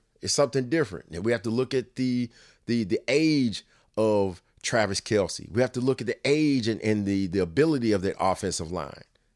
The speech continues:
You see how quickly that came unraveled? All of those pressures. Yes, your boy was, had a, a, a turf toe,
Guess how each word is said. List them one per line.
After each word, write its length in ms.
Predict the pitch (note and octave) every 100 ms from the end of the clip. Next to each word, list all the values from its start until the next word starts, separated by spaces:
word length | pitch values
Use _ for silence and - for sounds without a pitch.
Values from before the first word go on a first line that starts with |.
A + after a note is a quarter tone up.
| -
You 60 | A#2+
see 220 | - F3+
how 160 | D3+ C3
quickly 360 | - D#3+ D#3
that 200 | C#3 C#3
came 280 | - C#3+ C3+
unraveled? 580 | C3+ C3+ D3 D#3 C#3+ F3+ _ _ _ _ _ _ _ _ _ -
All 180 | C#3 D3
of 60 |
those 180 | C#3 C3+
pressures. 580 | - D#3 D#3 D3+ D3 - - _ _ -
Yes, 380 | A#2+ C3 - -
your 180 | D#2+ F#2+
boy 380 | E2+ C3 C3 A2+
was, 320 | F#2+ D#2+ - -
had 240 | A2 G#2
a, 120 | D#2 - -
a, 240 | D2+ C#2+ C#2
a 240 | D#2 D2 C#2 -
turf 260 | - E3 -
toe, 300 | - D2+